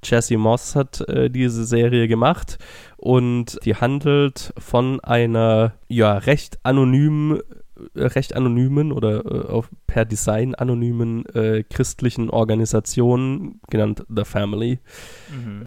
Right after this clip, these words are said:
Speaker 1: Or, wie, wie hieß es immer noch? The Institute oder so?
Speaker 2: Ja.
Speaker 1: Nee. Institute? Ja, wie auch immer.
Speaker 2: Ja,
Speaker 1: Also,
Speaker 2: ich
Speaker 1: die
Speaker 2: glaub,
Speaker 1: hatten so ein
Speaker 2: The
Speaker 1: paar
Speaker 2: Institute.
Speaker 1: Namen. Ja, die halt sehr viel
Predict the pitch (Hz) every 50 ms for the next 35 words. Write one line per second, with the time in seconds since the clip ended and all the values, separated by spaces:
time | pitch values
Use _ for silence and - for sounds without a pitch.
0 | - - - 117 113 113 113 107 101 110 104 117 123 117 113 120 143 143 147 143
1 | 135 139 139 135 131 135 - - - 160 - 131 135 - - 165 - - 185 185
2 | 190 - 165 165 165 156 - 170 170 160 - _ _ _ _ _ - _ _ _
3 | - 135 120 110 107 107 110 110 104 - - - _ _ - - - - - -
4 | _ _ _ _ _ _ _ _ _ - 123 127 - 151 - - 147 113 110 110
5 | 107 110 113 110 120 - 127 117 113 113 113 127 127 117 117 107 107 107 104 101
6 | 104 104 104 107 107 104 101 104 104 101 104 - - - - - - - - -
7 | - - - - _ _ _ _ _ _ _ - 113 110 101 98 98 98 - _
8 | - 123 120 117 104 113 113 110 110 110 110 110 - - - - - 113 107 107
9 | 110 110 110 107 - - - - - 107 107 107 104 104 104 104 104 98